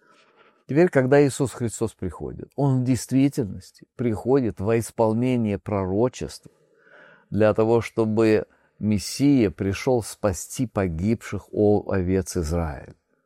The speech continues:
И даже тогда, когда Павел проповедует, помнишь, он говорит, что, во-первых, Иудею, потом и Елену. То есть Бог обещает это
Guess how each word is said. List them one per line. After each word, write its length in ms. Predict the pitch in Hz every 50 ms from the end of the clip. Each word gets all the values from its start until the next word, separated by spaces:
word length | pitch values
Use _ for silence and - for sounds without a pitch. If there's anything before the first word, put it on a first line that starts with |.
| _ _ _ _ - - - _ _ _ -
И 140 | - - 110
даже 300 | 104 117 135 147 170 165
тогда, 300 | - 147 131 135 151 151
когда 280 | - 151 131 117 117 117
Павел 400 | _ - 196 214 233 240 151 110
проповедует, 760 | - 113 104 92 104 107 101 98 92 85 78 85 85 82 -
помнишь, 380 | - 147 175 202 180 131 - -
он 160 | 120 113 113
говорит, 300 | 104 110 107 101 98 95
что, 160 | - - 107
во-первых, 640 | 98 117 127 113 - 127 127 113 113 110 - - 127
Иудею, 500 | 127 127 127 120 151 175 160 123 92 85
потом 380 | - 98 - - 110 101 101
и 60 | 101
Елену. 560 | 95 87 90 80 69 65 64 62 - - - -
То 80 | - 95
есть 160 | 95 87 85
Бог 280 | 85 95 139 - - 160
обещает 680 | 143 123 135 127 - - - 131 117 120 117 113 -
это 180 | 120 110 -